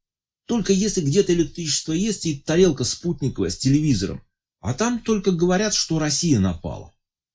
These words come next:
«А люди что? На улице там, наверху, где ты был, как добрался сюда?» «Да», Егор покачал головой. Помолчав несколько секунд, продолжил. «Там, конечно, мрак.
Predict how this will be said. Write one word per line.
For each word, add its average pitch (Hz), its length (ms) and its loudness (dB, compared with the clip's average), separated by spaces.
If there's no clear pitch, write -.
«А 87 140 -4
люди 107 440 4
что? 80 360 -6
На 76 240 -2
улице 110 440 4
там, 67 440 -4
наверху, 95 640 -2
где 90 180 0
ты 107 160 0
был, 95 420 0
как 101 260 -2
добрался 98 560 0
сюда?» 78 420 -6
«Да», 160 720 -4
Егор 101 460 4
покачал 98 500 2
головой. 87 560 2
Помолчав 160 520 2
несколько 156 440 2
секунд, 175 480 4
продолжил. 113 680 4
«Там, 196 260 2
конечно, 202 800 2
мрак. 98 460 0